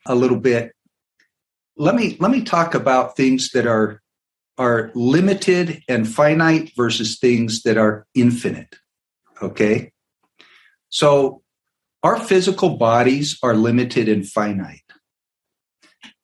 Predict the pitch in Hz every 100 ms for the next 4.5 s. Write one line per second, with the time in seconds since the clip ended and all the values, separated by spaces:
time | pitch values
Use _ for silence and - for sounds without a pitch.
0 | _ - 135 170 202 180 170 180 147 143
1 | 165 113 110 127 131 131 127 - 120 110
2 | 120 120 120 110 110 143 196 196 _ _
3 | _ _ _ _ _ 143 123 117 113 110
4 | 123 151 175 180